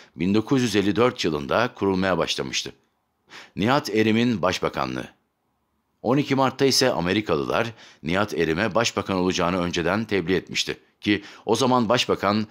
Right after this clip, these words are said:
Süleyman Demirel'di. Amerikalılarla teması olan gazete patronu üzerinden haberi olan gazeteci Fethi Akkoç, Nihat Erim'e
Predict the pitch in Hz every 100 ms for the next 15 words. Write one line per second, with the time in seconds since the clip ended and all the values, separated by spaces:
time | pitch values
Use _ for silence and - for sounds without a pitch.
0 | - - - 90 90 101 117 92 90 76
1 | 62 - - _ _ _ _ _ 67 73
2 | 98 85 73 67 57 82 107 80 85 82
3 | 104 90 95 98 - - - 85 123 139
4 | 131 95 90 92 98 80 82 78 87 87
5 | 76 80 85 78 69 57 - - - 85
6 | 123 120 98 120 - - 85 80 98 87
7 | - 92 131 - _ _ _ 76 85 87
8 | 78 76 85 113